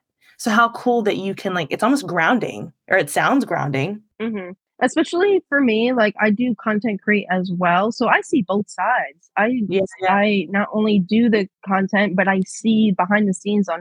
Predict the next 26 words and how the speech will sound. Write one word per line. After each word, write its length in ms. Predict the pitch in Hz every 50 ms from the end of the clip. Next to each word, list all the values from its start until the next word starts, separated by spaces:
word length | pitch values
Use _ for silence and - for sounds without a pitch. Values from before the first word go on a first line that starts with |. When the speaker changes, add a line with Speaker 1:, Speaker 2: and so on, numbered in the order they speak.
| 185 185
Speaker 2:
how 200 | 180 180 175 _ -
people 280 | 214 220 - - 185
do 260 | 185 175 180 180 185 180
their 160 | 180 185 202 202
kind 200 | - 196 180 180
of 60 | 175
content 540 | - 180 170 180 - - 170 170 175 185 185 - _ -
and 420 | 175 170 165 170 165 156 175 175 - _ - - - - - _ -
how 100 | 208 202
they 200 | 202 180 196 185 - -
kinda 300 | 196 185 180 175 175 170 165 185
do 180 | 185 208 196 180
their 220 | 170 175 165 180 190 -
thing. 340 | - 170 160 170 170 175 190 -
And 100 | - 208
it's 80 | 208 -
quite 180 | - 359 415
interesting. 520 | 330 269 - 220 - - 160 - - 190 - _ _ _ _ _ _ _ _ _ _ -
Speaker 1:
Yeah, 420 | 175 185 190 190 190 185 175 165
no, 300 | 180 196 202 202 190 180
that's, 280 | 170 185 190 240 - -
I 120 | - 208 254
feel 160 | - 359 370
like 140 | 370 294 -
that's 180 | 233 214 214
a 100 | 202 185